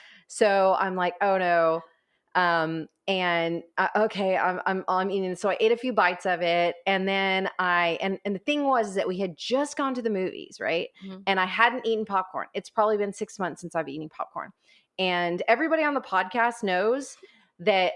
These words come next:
Speaker 1: popcorn was like, I was living on popcorn and chocolate when I finally, like, had to take control of my diet
Speaker 2: Mm-hmm.
Speaker 1: because I, that was, like, the only thing I could eat. And honestly, it was probably the thing that was making me the
Speaker 2: Mm-hmm.
Speaker 1: most sick was because I was only eating popcorn and
Speaker 2: Right.
Speaker 1: chocolate.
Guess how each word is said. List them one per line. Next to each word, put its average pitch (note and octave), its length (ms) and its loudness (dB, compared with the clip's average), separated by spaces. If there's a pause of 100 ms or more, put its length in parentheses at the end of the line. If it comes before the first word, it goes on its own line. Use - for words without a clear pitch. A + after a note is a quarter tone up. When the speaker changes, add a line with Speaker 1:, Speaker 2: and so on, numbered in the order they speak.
Speaker 1:
popcorn A3+ 440 0
was G#3+ 140 2
like, F3+ 240 2 (220)
I G3+ 100 6
was G3 160 -2
living A3 400 4
on G3 80 0
popcorn G3+ 420 0
and E3+ 100 -2
chocolate F3+ 520 -2 (100)
when F3 160 -4
I E3+ 60 -2
finally, F3+ 340 0
like, D#3+ 320 -2
had E3+ 180 -6
to D#3+ 40 -10
take E3+ 220 -6
control D#3+ 300 -4
of D3+ 60 -4
my D3 140 -4
diet D3 320 0
Speaker 2:
Mm-hmm. - 60 -12
Speaker 1:
because D3+ 680 -2
I, C#3+ 460 -2 (180)
that F3+ 120 -2
was, E3 100 -8
like, F3 200 -2
the F3 100 -2
only E3+ 180 -2
thing D#3+ 160 -6
I D3 140 -6 (540)
could F3 140 -6
eat. E3+ 260 -4
And F3 160 -2 (140)
honestly, G3 400 0
it - 20 0
was E3 100 -4
probably E3 360 -2
the D3+ 100 -6
thing D3 200 -8
that C#3+ 100 -10
was C#3+ 120 -10
making C#3 280 -10
me C#3 100 -10
the C#3+ 80 -8
Speaker 2:
Mm-hmm. - 80 -6
Speaker 1:
most F3+ 160 -8
sick - 160 -6
was C3+ 100 -12
because C3+ 280 -8
I C3+ 80 0
was C3 120 -6
only C3 260 -6
eating B2+ 280 -10
popcorn - 320 -6
and F#3+ 60 -4
Speaker 2:
Right. F3+ 80 -4
Speaker 1:
chocolate. F3+ 340 -2